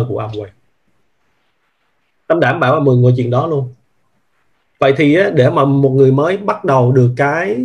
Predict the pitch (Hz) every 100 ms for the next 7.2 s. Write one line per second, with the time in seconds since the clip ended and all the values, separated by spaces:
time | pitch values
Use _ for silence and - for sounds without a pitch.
0 | 254 - 151 147 131 123 123 135 175 -
1 | _ _ _ - 143 131 143 170 170 208
2 | 143 113 123 120 117 120 120 120 120 131
3 | 139 117 117 113 151 123 117 - _ _
4 | _ _ _ _ - 110 143 107 95 113
5 | 123 101 127 - _ _ _ _ _ _
6 | _ _ _ _ - 190 202 196 131 131
7 | 190